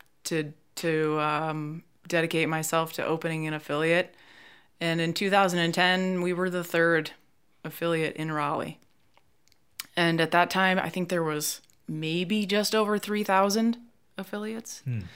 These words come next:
Speaker 1: And now that's, uh, probably quadrupled or tripled, more than tripled for
Speaker 2: Yeah.
Speaker 1: sure. Um, and so at that time, it wasn't,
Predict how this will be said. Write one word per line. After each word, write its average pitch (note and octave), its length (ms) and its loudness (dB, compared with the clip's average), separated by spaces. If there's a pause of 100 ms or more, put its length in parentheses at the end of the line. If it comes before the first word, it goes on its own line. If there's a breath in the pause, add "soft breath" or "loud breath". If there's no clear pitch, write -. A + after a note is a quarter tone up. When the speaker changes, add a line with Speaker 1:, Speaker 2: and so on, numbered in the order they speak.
(720 loud breath)
Speaker 1:
And E3 180 -2
now D#3 280 0
that's, - 440 -4 (320)
uh, - 140 -8 (140)
probably C#3+ 320 -6
quadrupled D3+ 680 -4 (120)
or D#3 100 -8
tripled, F#3+ 460 -6 (580)
more F3+ 320 4
than D#3 100 0
tripled D#3+ 400 -2 (140)
for - 160 0
Speaker 2:
Yeah. A2 80 6
Speaker 1:
sure. E3 280 4 (540 soft breath)
Um, F3 720 4
and F#3 200 2
so G3 420 6
at F#3+ 120 4
that G3+ 180 4
time, G3 500 2 (280)
it G3 120 0
wasn't, G3 480 0